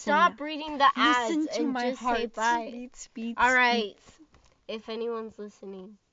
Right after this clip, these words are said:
Speaker 1: or listened, thank you.
Speaker 2: A little help.
Speaker 1: <laughs>
Speaker 2: If I, if you keep on hearing that noise, like, that's just the chair. I just wanna
Speaker 1: Okay,
Speaker 2: say
Speaker 1: yeah,
Speaker 2: that.
Speaker 1: and I kept bumping into stuff in here. We're,
Speaker 2: Yeah.
Speaker 1: like, in a really <laughs> tight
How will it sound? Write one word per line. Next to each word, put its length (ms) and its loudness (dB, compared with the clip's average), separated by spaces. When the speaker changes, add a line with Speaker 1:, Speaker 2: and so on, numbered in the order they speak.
Speaker 1:
or 200 -8
listened, 600 -16
thank 280 -16
you. 120 -20
Speaker 2:
A 100 -6
little 420 -8
help. 300 -4
Speaker 1:
<laughs> 40 -20
Speaker 2:
If 240 6
I, 120 12
if 220 0
you 120 8
keep 160 -6
on 60 8
hearing 300 0
that 160 4
noise, 240 2
like, 160 2
that's 260 6
just 240 0
the 100 4
chair. 640 2
I 100 -4
just 240 0
wanna 160 2
Speaker 1:
Okay, 20 0
Speaker 2:
say 220 0
Speaker 1:
yeah, 20 -8
Speaker 2:
that. 320 -2
Speaker 1:
and 180 -6
I 120 -2
kept 300 -10
bumping 440 -8
into 300 -16
stuff 380 -16
in 200 -18
here. 260 -18
We're, 280 -6
Speaker 2:
Yeah. 0 -
Speaker 1:
like, 300 -6
in 140 -12
a 100 -10
really 400 -12
<laughs> 20 -16
tight 800 -6